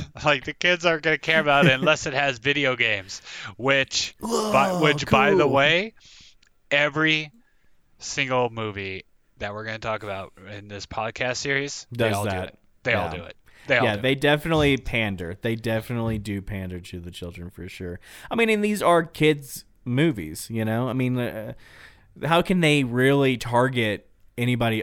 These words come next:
Speaker 2: other than kids? Because the kids are the ones playing these games. Um, but at the same time, it's like, it kind of shows you, like, "Oh, yeah, these games were kind of violent, huh?" So if, like, we put them in a movie, <laughs> um,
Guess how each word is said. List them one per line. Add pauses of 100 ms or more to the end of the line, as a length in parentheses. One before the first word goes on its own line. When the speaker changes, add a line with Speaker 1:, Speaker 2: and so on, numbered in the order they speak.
Speaker 2:
other
than
kids?
Because
the
kids
are
the
ones
playing
these
games. (680)
Um,
but
at
the
same
time,
it's
like,
it
kind
of
shows
you,
like,
"Oh,
yeah,
these
games
were
kind
of
violent, (320)
huh?" (300)
So
if,
like,
we
put
them
in
a
movie,
<laughs>
um,